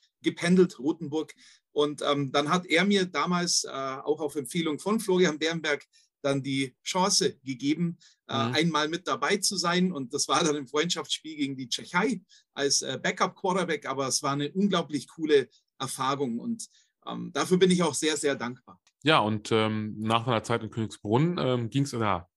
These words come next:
Speaker 2: nach Baden-Württemberg zu den Stuttgart Scorpions. Und da hast du
Speaker 1: <laughs>
Speaker 2: zweitausendsieben, glaub ich, wenn ich's richtig, äh, interpretiere, auch neben Quarterback auch Wide Receiver gespielt.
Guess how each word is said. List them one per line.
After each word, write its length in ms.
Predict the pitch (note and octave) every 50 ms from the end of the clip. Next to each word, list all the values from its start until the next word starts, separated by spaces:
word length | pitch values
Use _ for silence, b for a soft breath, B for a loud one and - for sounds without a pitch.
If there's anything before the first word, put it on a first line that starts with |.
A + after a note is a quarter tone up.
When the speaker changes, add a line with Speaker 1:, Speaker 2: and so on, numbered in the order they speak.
| _
Speaker 2:
nach 300 | - G#2+ A2 A#2 A#2+ A2 A2
Baden-Württemberg 800 | G#2+ G#2 B2+ C#3+ C3+ A#2+ A#2 C#3 C#3+ C3+ C3+ C#3 D3 D#3 D3+ _ _
zu 220 | - - - C3
den 340 | A#2+ B2 A#2+ A#2 A#2 A#2 G#2
Stuttgart 480 | - - - - - A2 G2+ F#2+ - -
Scorpions. 800 | - - - - - - A2 G#2 G2 - - B2 D3 F3 - - - -
Und 300 | A2 A#2 A#2+ A#2 A2+ -
da 100 | A#2+ A2+
hast 200 | C3+ D#3 D#3 -
du 160 | D#3+ D#3+ D3+
Speaker 1:
<laughs> 20 | D3
Speaker 2:
zweitausendsieben, 560 | D3+ - D3+ D3 C3+ C3+ B2+ D3+ D#3 D3 C3+
glaub 220 | A#2 C3 D#3 D#3
ich, 160 | D3 - - -
wenn 100 | C#3 D#3+
ich's 120 | D#3 D#3
richtig, 400 | D#3 D#3 - C#3+ C#3 - - -
äh, 280 | - C3+ C3+ C3+ C3+ C3
interpretiere, 760 | C3+ C3 C3 B2+ C3 B2 - - - C3+ B2+ B2 B2+ B2 A#2+
auch 340 | A#2 A#2+ A#2+ A#2+ - - -
neben 340 | A2+ A#2 B2 A#2+ A#2+ A#2
Quarterback 480 | - - - B2 B2+ - A#2 B2 B2 A2+
auch 220 | - A#2 - -
Wide 300 | A2 G#2 B2+ D3 D#3 D#3
Receiver 440 | - F#2+ - - F2+ F2+ F#2 F#2 F#2 _ _ _
gespielt. 640 | - F#2+ - - - - G2 F#2 F2+ F2 - - -